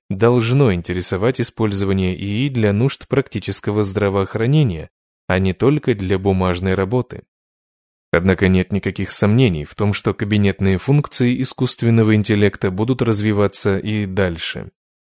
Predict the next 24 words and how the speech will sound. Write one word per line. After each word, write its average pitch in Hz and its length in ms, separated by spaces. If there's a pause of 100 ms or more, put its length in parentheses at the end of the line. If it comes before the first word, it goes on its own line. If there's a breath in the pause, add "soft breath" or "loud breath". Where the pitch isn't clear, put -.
(120)
Компания 139 640 (180)
Accolade 107 600 (120)
Health 92 380 (460)
меняет 98 480
принципы 123 420
работы 110 320
с - 80
клиентами 101 580
при 98 140
помощи 90 400
приложения 98 640
для 104 140
смартфонов 113 640
под 98 140
названием 113 500
Health 95 460 (100)
Assistant, 90 760 (380)
которое 156 360
помогает 123 500
клиентам 101 520
ориентироваться 95 680
в - 60
системе 95 500
здравоохранения, 95 1080